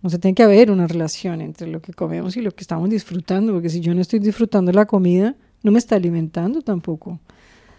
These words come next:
Entonces, sí, cuidarnos, por supuesto, entre más bio, pues, ojalá, ¿no? Que todas tengamos acceso a los,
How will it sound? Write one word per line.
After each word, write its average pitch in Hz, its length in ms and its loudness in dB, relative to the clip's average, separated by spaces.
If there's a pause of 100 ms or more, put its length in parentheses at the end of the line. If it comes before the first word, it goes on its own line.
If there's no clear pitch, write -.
(400)
Entonces, 170 480 -2
sí, 190 180 -2
cuidarnos, 196 680 0
por 196 140 -4
supuesto, 190 640 0
entre 202 240 0
más 165 280 -2
bio, 196 380 2
pues, 202 320 -4 (220)
ojalá, 180 440 2
¿no? 202 280 -2
Que 190 160 -2
todas 175 340 -2
tengamos 175 920 -2 (500)
acceso 185 560 -2
a 190 80 0
los, 190 240 -2